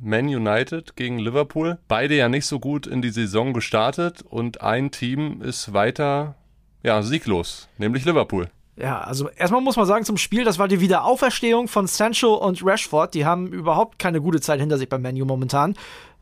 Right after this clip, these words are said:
Speaker 2: Und gestern haben sie richtig abgeliefert.
Speaker 1: Ja, Cristiano wieder auf der Bank und dann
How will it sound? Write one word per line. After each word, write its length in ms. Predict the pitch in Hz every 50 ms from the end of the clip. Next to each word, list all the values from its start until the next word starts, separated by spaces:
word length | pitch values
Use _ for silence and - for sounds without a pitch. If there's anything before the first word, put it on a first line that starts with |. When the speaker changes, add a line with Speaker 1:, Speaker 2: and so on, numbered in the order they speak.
| _ _ _
Speaker 2:
Und 280 | - 160 151 147 - _
gestern 380 | 190 190 - - 240 226 214
haben 100 | 202 202
sie 80 | 180 175
richtig 220 | 175 175 - 175
abgeliefert. 480 | 151 - - - - - - - 120 -
Speaker 1:
Ja, 160 | - 110 101 -
Cristiano 680 | - - 107 - - 120 117 131 143 147 147 135 123 117
wieder 240 | 135 143 151 139
auf 100 | 131 123
der 140 | - - 123
Bank 340 | 110 110 117 131 156 165 -
und 300 | - - 117 117 107 -
dann 340 | 113 120 131 131 135 135